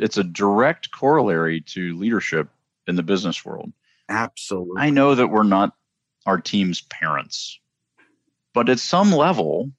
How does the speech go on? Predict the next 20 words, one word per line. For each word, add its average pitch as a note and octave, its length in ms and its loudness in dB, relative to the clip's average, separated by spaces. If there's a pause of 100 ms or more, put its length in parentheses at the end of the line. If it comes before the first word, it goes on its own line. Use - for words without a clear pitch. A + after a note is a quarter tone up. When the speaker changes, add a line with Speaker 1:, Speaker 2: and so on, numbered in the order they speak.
(420)
Speaker 1:
Wade A#2 320 4
and G2+ 140 4
I, F2+ 300 2
Wade F#2+ 260 0
Daniel F#2 320 0
and E2+ 100 2
I E2 60 0
started E2+ 400 0
the D#2+ 80 -6
company E2 320 -8
together. D2+ 500 -4
We've G#2 460 -2
challenged A2 480 0
each E2+ 180 -4
other D#2+ 280 0
that E2 180 -2
we A2 480 0
are G2+ 340 2
the F2+ 140 -4
patriarchs - 1080 -6